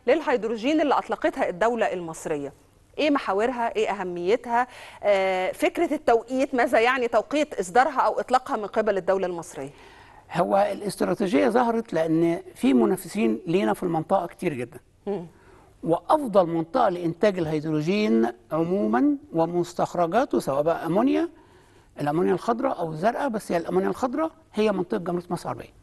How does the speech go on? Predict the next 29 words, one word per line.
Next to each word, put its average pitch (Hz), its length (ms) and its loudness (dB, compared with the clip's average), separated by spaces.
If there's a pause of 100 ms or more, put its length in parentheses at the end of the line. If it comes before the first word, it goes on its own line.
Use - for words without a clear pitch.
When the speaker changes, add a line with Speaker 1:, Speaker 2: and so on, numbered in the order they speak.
(300)
Speaker 1:
مم. 165 220 -2 (440)
Speaker 2:
وده 254 440 4
ظهر 277 300 4
من 202 160 0
سنة 226 320 0
عشرين 220 520 0
عشرين 226 480 0
ساعة 196 280 2
ما 156 80 -4
حصل 220 320 0
اتنين 220 240 -2
وعشرين 208 360 -2
مذكرة 196 400 -2
تفاهم 220 420 -2
لإنتاج 185 360 0
الهيدروجين 180 580 -2
داخل 190 260 0
جمهورية 190 280 -2
مصر 208 220 -4
العربية 247 400 0 (380)
من 214 200 2
دول 233 300 4
أوروبا، 160 320 -6 (880)
وقبل 254 460 0
حرب 240 400 2 (260)
أوكرانيا 220 480 2
وروسيا. 269 400 -2 (240)
Speaker 1:
مم. 180 260 -2 (520)
Speaker 2:
تمام؟ 294 340 2